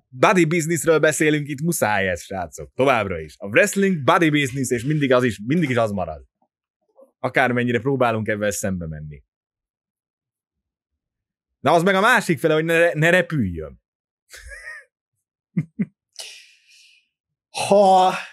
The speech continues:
Speaker 2: nagy emberekkel birkózik, akkor felülem repüljön. Tehát érted, hogyha bedob
Speaker 1: Jó.
Speaker 2: valami flying move-ot mondjuk egy Strowman ellen, akkor azt én megveszem. Mert, ö, akkor ott van az, hogy mi az a plusz,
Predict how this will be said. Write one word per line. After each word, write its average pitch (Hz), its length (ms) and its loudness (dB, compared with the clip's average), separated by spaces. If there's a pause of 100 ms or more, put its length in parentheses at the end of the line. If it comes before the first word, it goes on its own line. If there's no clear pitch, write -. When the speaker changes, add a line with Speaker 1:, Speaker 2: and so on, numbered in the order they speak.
(240)
Speaker 2:
nagy 262 300 2
emberekkel 175 640 2
birkózik, 185 540 -2
akkor 190 260 -2
felülem 196 480 0
repüljön. 123 840 -2 (240)
Tehát 190 360 0
érted, 254 440 0
hogyha 170 600 -2
bedob 254 280 4
Speaker 1:
Jó. 170 60 2
Speaker 2:
valami 175 300 2
flying 196 520 0
move-ot 175 400 0
mondjuk 170 260 0
egy 170 140 -4
Strowman 208 520 2
ellen, 160 340 -2
akkor 190 280 -2
azt 180 180 -2
én 226 120 2
megveszem. 143 720 -4 (440)
Mert, 196 460 2
ö, 220 240 6
akkor 226 420 2
ott 277 140 2
van 208 160 2
az, 214 280 2
hogy 220 340 2 (220)
mi 220 220 2
az 220 200 4
a 208 120 2
plusz, 262 420 4